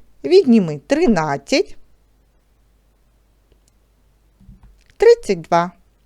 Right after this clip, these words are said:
Тридцять два поділи на чотири. Вісім. І вісім помножити на шість. Так, буде сорок вісім.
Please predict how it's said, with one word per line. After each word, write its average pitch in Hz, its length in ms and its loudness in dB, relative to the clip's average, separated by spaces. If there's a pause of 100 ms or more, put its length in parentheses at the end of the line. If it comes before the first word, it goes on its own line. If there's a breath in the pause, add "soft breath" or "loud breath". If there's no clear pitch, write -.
(140)
Тридцять 262 440 -2
два 170 280 0
поділи 196 480 0
на 156 140 -8
чотири. 156 760 -6 (3500)
Вісім. 311 480 -2 (260)
І 277 140 0
вісім 202 420 -6
помножити 208 580 -2
на 294 140 -2
шість. - 380 0 (2750)
Так, 269 280 -4 (180)
буде 359 360 4 (140)
сорок 440 540 2
вісім. 190 440 -6